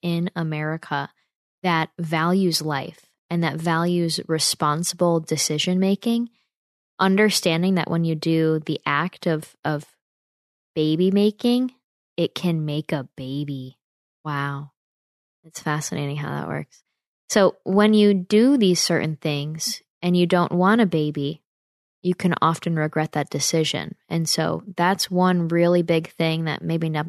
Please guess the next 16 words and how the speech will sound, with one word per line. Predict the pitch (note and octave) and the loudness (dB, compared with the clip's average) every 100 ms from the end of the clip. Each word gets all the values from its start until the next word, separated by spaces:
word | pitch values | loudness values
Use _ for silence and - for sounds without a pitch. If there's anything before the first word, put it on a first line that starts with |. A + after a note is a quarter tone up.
| - _ | -10 _
might | D#3+ D#3 | -6 -4
not | D#3 | -4
be | |
comfortable | D#3+ - D#3 - F#3 A3 A#3 | -6 -6 -6 -2 0 2 2
because, | A3 E3+ D#3+ | 2 2 0
of | D#3+ | -2
course, | - D#3 D3+ E3 | -2 -2 -2 -2
we're | D3+ | 0
all | D3 | -2
tempted | - E3 D#3 - D#3+ | -2 -4 -2 -2 -2
into | D#3 D#3+ D#3 - - - _ F3 | -2 -2 -4 -4 -14 -20 _ 0
doing | F3+ F3+ E3+ E3+ - _ - | 4 6 4 0 -6 _ -20
things | - - G3 F#3+ F#3+ F#3 | -4 2 2 4 2 2
that | F3 D#3 - _ - | 2 0 -4 _ 0
maybe | F#3 F#3 | 4 4
aren't | E3+ E3+ | 4 0